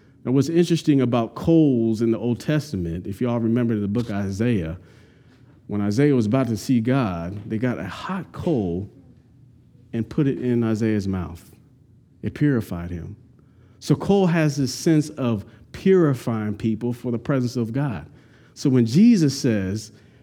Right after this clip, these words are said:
um, "You will heap burning coals on his head," it's our gospel kindness that gives us and the person the ability to purify minds and hearts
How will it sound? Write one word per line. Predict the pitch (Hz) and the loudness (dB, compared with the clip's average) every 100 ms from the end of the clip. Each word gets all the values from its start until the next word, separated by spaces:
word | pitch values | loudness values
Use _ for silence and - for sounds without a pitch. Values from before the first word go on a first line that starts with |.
| - _ - | -20 _ -2
um, | 110 101 87 85 85 - _ _ _ - | 2 2 0 -4 -8 -18 _ _ _ -6
"You | 139 117 | 2 4
will | |
heap | 110 143 | 4 4
burning | 98 135 123 | 4 4 2
coals | 131 139 131 | 2 0 0
on | 92 117 | 0 -2
his | 95 | -2
head," | 92 160 110 87 101 - - - _ _ - | 0 2 2 0 -4 -10 -18 -20 _ _ -6
it's | 143 143 | -4 -2
our | 95 135 | -4 -4
gospel | 110 156 165 160 - 131 | -2 0 -2 -4 -4 -4
kindness | - 160 170 135 98 98 - - - _ _ _ _ _ | -2 -2 2 2 0 -4 -8 -16 -20 _ _ _ _ _
that | 113 101 | -4 0
gives | 123 156 135 139 | 4 4 6 4
us | 131 131 - - - | 2 0 -10 -16 -4
and | 120 | 0
the | 113 | 0
person | 117 165 156 120 107 | 2 2 2 2 2
the | 104 | 2
ability | 98 98 156 135 98 92 90 - - - | 2 2 4 4 4 0 -2 -8 -20 -10
to | - | -8
purify | 101 - 139 120 117 117 | -2 2 2 2 -2 0
minds | 104 123 151 156 160 160 156 - - - _ - | 0 0 2 2 2 2 -2 -6 -20 -20 _ -8
and | 107 | -6
hearts | 92 131 131 85 - - - | -6 -4 -4 -6 -10 -18 -20